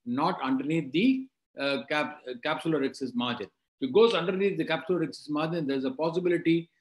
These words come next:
the lens can <clears throat> go into the vitreous cavity the very next day,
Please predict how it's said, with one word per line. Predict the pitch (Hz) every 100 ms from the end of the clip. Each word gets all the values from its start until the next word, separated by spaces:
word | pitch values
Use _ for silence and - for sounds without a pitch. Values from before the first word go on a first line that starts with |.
| _ -
the | 127
lens | 165 180
can | - 151 147 143 - _
<clears throat> | _ -
go | 185 175 143 131 185
into | 165 131
the |
vitreous | 127 160 175 165
cavity | - 143 135 147 123
the | 123
very | 170 165
next | 147 143 127
day, | 131 131